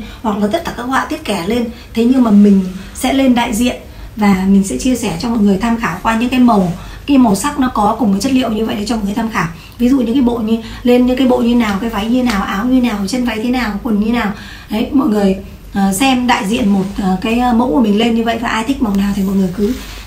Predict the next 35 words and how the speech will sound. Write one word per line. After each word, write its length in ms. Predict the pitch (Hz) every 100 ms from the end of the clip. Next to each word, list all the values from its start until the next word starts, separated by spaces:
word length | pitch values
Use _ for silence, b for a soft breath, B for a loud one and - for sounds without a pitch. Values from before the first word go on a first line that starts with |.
| -
ờ, 140 | 202 196
trao 140 | 240
đổi 220 | 208 190
và 280 | 180 196 190 B B -
mình 100 | 202
sẽ, 160 | 202 247 262 262 247
mình 180 | 214 202
sẽ 420 | 247 269 247 240
cắt 100 | 302 302
cho 100 | 247
mọi 140 | 233
người 120 | 202
theo 160 | 202 220
cái 80 | 254
yêu 140 | 240 233
cầu, 200 | 226 185 180 B B B B -
theo 120 | 247
cái 100 | 247
yêu 100 | 240
cầu 140 | - 185
về 60 | 190
màu 180 | 190 190
sắc 200 | 262 277
mọi 180 | 226
người 80 | 202
mong 180 | 196 208
muốn 180 | 202 226
nhá. 120 | 285 B B B B
Đây, 160 | 233 226
ví 80 | 196
dụ 120 | 226
như 220 | 220 214
hôm 140 | 208 226
nay 120 |
đây, 100 | 226